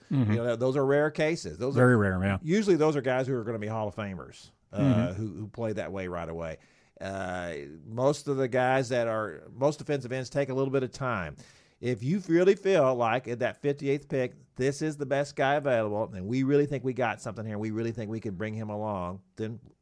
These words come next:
Speaker 2: then go ahead. I
Speaker 1: Well,
Speaker 2: don't, I don't
Speaker 1: but
Speaker 2: have a problem with that.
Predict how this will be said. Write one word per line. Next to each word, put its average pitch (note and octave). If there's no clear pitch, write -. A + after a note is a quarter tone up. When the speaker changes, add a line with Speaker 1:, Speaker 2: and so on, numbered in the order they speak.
Speaker 2:
then G2
go F#2+
ahead. C#3+
I -
Speaker 1:
Well, C#3
Speaker 2:
don't, C#3+
I G3+
don't -
Speaker 1:
but -
Speaker 2:
have D3
a C#3
problem D3
with E2
that. C#2+